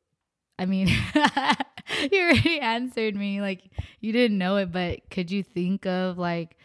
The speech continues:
the different types of love that exist?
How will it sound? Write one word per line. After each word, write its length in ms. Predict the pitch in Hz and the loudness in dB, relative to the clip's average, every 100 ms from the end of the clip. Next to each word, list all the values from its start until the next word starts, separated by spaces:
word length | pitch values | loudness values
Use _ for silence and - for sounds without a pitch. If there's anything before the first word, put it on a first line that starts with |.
| - _ _ | -20 _ _
the 100 | 185 | -6
different 480 | 175 185 - 196 190 | -4 -4 -2 -4 -2
types 240 | 185 175 | -6 -4
of 220 | 170 156 156 | -6 -6 -6
love 540 | 156 156 165 165 165 170 - - _ _ - | -4 -2 -2 -2 -6 -12 -20 -20 _ _ -10
that 140 | 165 | -8
exist? 840 | 156 - 160 160 170 175 - - | -8 -10 -8 -6 -6 -8 -14 -20